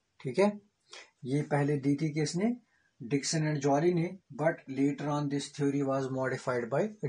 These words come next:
Jolly alone। तो इस theory में दो, अ, तीन चीजें rather बहुत important हैं। Number one, इसमें जो force है, ठीक है,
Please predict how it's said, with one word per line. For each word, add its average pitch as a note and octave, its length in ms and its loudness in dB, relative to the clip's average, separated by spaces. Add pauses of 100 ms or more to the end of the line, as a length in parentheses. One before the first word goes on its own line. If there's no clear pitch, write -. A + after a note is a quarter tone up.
(140)
Jolly B2+ 560 2
alone। G#2 280 -6 (760)
तो G#3 160 6
इस - 540 4
theory A3 380 10
में G3 380 6 (480)
दो, G3 400 12
अ, F3 380 8
तीन A3 480 6
चीजें G3+ 400 6
rather D#3+ 400 8 (180)
बहुत D#3+ 360 4
important B2+ 560 2
हैं। - 220 -18 (520)
Number F#3+ 340 8
one, F#3+ 420 4 (480)
इसमें G#3 560 6 (680)
जो G3 180 8
force G3+ 680 10
है, D3+ 380 4 (360)
ठीक D#3 180 0
है, F3 340 6